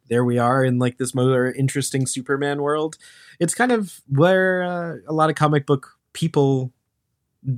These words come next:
think about, you know, deeply sometimes. We all kind of want that more interesting life sometimes. But at the same time, do we really wanna deal with crises every day? <laughs>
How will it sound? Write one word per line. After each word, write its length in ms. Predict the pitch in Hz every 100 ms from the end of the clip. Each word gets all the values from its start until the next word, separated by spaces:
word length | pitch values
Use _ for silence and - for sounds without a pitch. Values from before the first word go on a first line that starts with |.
| -
think 240 | - 214 220
about, 320 | 127 107 -
you 100 | 135
know, 120 | 120
deeply 360 | 120 139 135 147
sometimes. 560 | 185 185 135 101 104
We 160 | 123 131
all 220 | 143 151
kind 220 | 143 139
of 100 | 131
want 440 | 113 113 131 - 123
that 340 | 120 117 - _ _ _ _ _ _ _
more 840 | 113 120 127 127 120 117 117 110 - -
interesting 600 | 151 160 123 - 95 95 -
life 260 | 113 107
sometimes. 560 | - 113 104 107 101 107
But 140 | 208
at 100 | 208
the 60 | 220
same 220 | - 214
time, 480 | 208 262 214 202 208 _ _ _ _ _ _ _ _ _ _ _ _ _ _ _ _ _ -
do 140 | 104
we 100 | 113
really 280 | 113 143 165
wanna 200 | 170 165
deal 160 | 165 170
with 200 | 160 - -
crises 440 | 139 147 - 190
every 180 | 196 214
day? 280 | 220 254
<laughs> 40 | 214